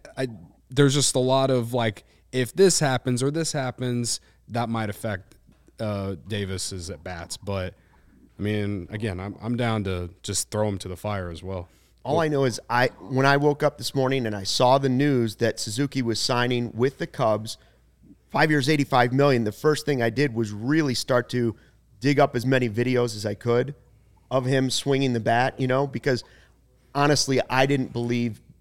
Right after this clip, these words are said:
Speaker 2: in my heart that he was coming to the Cubs. It was great that Tom Ricketts met with him, but I just kinda thought, "Ah, this is a long shot. He's probably going to the Padres. He's gonna go out, um, with Yu Darvish or somebody on the West Coast." I didn't know that it was gonna happen.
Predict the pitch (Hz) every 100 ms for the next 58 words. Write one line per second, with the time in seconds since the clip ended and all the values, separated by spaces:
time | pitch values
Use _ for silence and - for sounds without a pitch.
0 | _ _ 117 117 107 98 143 - 143 127
1 | 117 117 - 131 127 123 - 131 131 -
2 | 101 95 113 120 101 - 117 120 120 107
3 | 113 120 107 127 117 113 117 - 131 113
4 | 117 110 - - _ - 202 147 107 107
5 | 98 101 104 - 107 107 123 - 180 131
6 | 123 117 104 - 101 104 110 107 139 143
7 | 147 120 120 117 - - _ _ _ -
8 | 120 113 101 95 - - - - 127 131
9 | 135 123 135 123 123 113 107 - 131 127
10 | 120 113 110 113 107 - 113 110 - -
11 | - - _ - 147 151 - 135 127 127
12 | 120 113 117 104 113 123 160 170